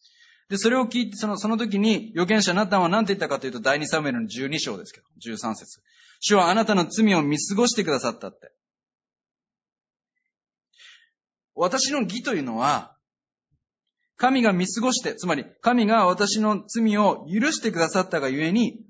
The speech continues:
与えられるものなんですよ。そもそも。詩編の五十一編では、「あなたの憐れみによって私を報いてください」って、「私に報いてください」って。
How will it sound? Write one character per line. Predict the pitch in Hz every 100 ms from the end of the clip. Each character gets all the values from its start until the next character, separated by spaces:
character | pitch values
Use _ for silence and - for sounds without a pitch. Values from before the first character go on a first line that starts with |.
| _
与 | 123 139 156
え |
ら | 185
れ | 208
る |
も | 226 233
の | 233
な | 135
ん |
で | -
す | -
よ。 | - _ _ _ _ _
そ | - 123
も | 107
そ | -
も。 | - _ _ _ _ _ _ _ _ _ _ _ _ _
詩 | - 233
編 | 240
の | 208
五 | 180
十 | 175 214
一 | 220
編 | 214
で | 190
は、 | 175
「あ |
な | 233
た | 233
の | 220 185
憐 | 165 196 240
れ | 247
み | 247
に |
よ | 247
っ | 247
て | 240
私 | 220 185 190 208
を | 208
報 | 160 165 262
い | 208
て | 135
く |
だ | 127
さ | 110 110
い」 |
っ |
て、 | 101
「私 | 120 127 147
に |
報 | 147 165 180
い |
て | 135
く | 101
だ | 98
さ | -
い」 | 92
っ |
て。 | - -